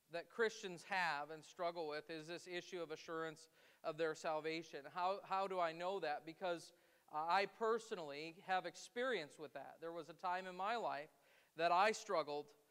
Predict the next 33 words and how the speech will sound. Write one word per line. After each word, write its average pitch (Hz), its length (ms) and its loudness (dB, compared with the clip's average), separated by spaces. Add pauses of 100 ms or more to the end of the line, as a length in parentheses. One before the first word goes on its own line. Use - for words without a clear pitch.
(240)
with 170 180 0
the 170 120 0
assurance 160 460 -2
of 160 80 -6
my 160 160 0
salvation, 160 720 0
and 160 100 -2
I'll 160 120 0
mention 175 420 -2
in 160 80 -2
a 156 60 -8
few 175 180 -10
moments 170 460 -6
why 156 260 0
that 143 260 -4
was 175 520 0
and 175 80 -12
what - 120 -14
was 160 140 -12
going 165 300 -8
on 165 320 -4 (400)
in 160 140 -4
my 170 240 4
life, 165 380 0
but 180 120 2
also 190 420 2
I 170 160 4
can 185 200 -8
tell 190 220 -2
you 190 160 -2
that 165 160 2
I've 165 260 2
pastored 185 480 -2